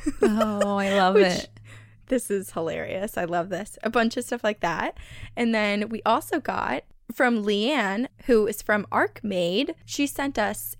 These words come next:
Speaker 1: a smoking kit as well and sent us some room spray. So now you can just
Speaker 2: <gasps>
Speaker 1: squirt the room spray,
Speaker 2: Yes.
Speaker 1: which I have been doing.
Speaker 2: Oh my gosh.
Speaker 1: Now that my roommates are out of town this week, I'm like, "Let's deghost the place."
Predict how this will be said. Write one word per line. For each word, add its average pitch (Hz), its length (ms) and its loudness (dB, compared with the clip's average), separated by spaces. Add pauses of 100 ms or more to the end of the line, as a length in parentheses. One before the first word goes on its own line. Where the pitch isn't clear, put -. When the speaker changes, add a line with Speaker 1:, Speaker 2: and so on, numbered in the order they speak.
Speaker 1:
a 202 600 -2
smoking 190 760 -4 (280)
kit - 420 -4
as 196 180 -2
well 180 460 -4 (480)
and 196 540 -4
sent 202 280 -6
us 202 280 -8 (320)
some 214 340 2
room 214 320 2
spray. 196 520 -2
So 220 180 2
now 202 160 -2
you 202 120 -2
can 269 180 -2
just 196 520 -6
Speaker 2:
<gasps> - 20 -12
Speaker 1:
squirt 208 320 -2
the 220 100 -4
room 220 260 2
spray, - 300 2
Speaker 2:
Yes. 220 880 4
Speaker 1:
which - 80 -14
I - 60 -18
have - 260 -12
been - 180 -10
doing. 101 480 -10
Speaker 2:
Oh 160 60 -4
my 156 140 -2
gosh. 147 140 0
Speaker 1:
Now 196 120 4
that 220 100 0
my 185 80 -2
roommates 180 480 -4
are 185 80 -4
out 185 120 -2
of 185 80 -8
town 180 180 -4
this 190 140 -8
week, 190 200 -2
I'm 196 80 -2
like, 214 160 -4
"Let's - 260 -8
deghost 196 600 -4
the - 100 -2
place." - 340 -8